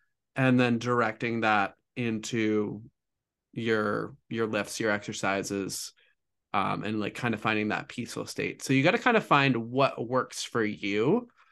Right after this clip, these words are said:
Um, so I would definitely recommend experimenting with some of those, like, different headspaces that you could put yourself in, because you could definitely put yourself in a different headspace, right? Like,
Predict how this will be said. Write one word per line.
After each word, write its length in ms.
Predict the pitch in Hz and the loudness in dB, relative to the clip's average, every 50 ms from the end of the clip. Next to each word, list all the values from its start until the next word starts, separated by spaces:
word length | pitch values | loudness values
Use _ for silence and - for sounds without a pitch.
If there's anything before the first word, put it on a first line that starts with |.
| _ _ _ _ _ - | _ _ _ _ _ -4
Um, 600 | 113 110 107 104 104 104 107 104 - 65 - 131 - _ _ _ _ _ | 0 0 0 0 0 -2 -2 -4 -4 -6 -8 -10 -12 _ _ _ _ _
so 500 | - - - 127 117 113 113 110 110 - _ _ _ _ _ _ | -8 -4 0 2 2 2 2 0 -4 -8 _ _ _ _ _ _
I 60 | - 117 | -2 -2
would 100 | 110 110 | 0 2
definitely 300 | 123 120 - 143 123 104 | 0 2 2 2 2 2
recommend 460 | 113 110 - 117 - 113 127 120 113 | 0 -2 -2 -2 0 2 2 2 2
experimenting 1000 | 110 107 - - - - - 117 123 156 151 123 110 110 107 120 117 117 117 113 | 0 -2 -4 -8 -6 -2 2 4 6 6 6 6 4 0 -2 -2 -2 -2 -2 -2
with 200 | 110 107 107 - | -2 -2 -4 -6
some 320 | - - - - 120 117 117 | -10 -6 -2 0 0 2 0
of 140 | 110 107 | -2 -2
those, 380 | - 120 113 110 110 107 107 - | -2 0 2 2 2 0 -2 -2
like, 300 | 120 110 104 104 113 - _ _ _ _ _ _ - | -2 -2 -2 -2 -4 -8 _ _ _ _ _ _ 0
different 300 | - 139 139 139 - - | 0 0 2 0 -2 -2
headspaces 580 | - 131 127 - - - 135 135 139 156 147 | 0 -2 -2 0 0 0 0 0 0 -2 -2
that 180 | 131 123 - - | 0 -2 -2 -2
you 60 | - 127 | -4 -6
could 140 | - 117 | -6 -8
put 200 | 107 - 123 - | -8 -6 -6 -6
yourself 360 | - - 139 - 151 147 143 180 | -4 -6 -4 -2 -2 0 0 0
in, 80 | 170 | 0
because 240 | 180 240 240 269 254 | 0 0 0 2 2
you 80 | 311 285 | 4 4
could 100 | 214 160 | 4 4
definitely 240 | 160 135 - 120 | 4 2 2 0
put 140 | 110 - 113 | -4 -4 -6
yourself 300 | 117 117 - 120 110 - | -8 -6 -6 -6 -6 -4
in 80 | - 107 | -4 -6
a 40 | 107 | -4
different 300 | 107 110 - 95 107 107 | -4 -6 -6 -8 -8 -8
headspace, 480 | 104 92 - - - 107 107 - - | -8 -8 -8 -4 -2 -2 -2 -2 0
right? 220 | - 123 139 - - | 2 2 2 2 0
Like, 240 | - 104 127 - | -2 -4 -6 -8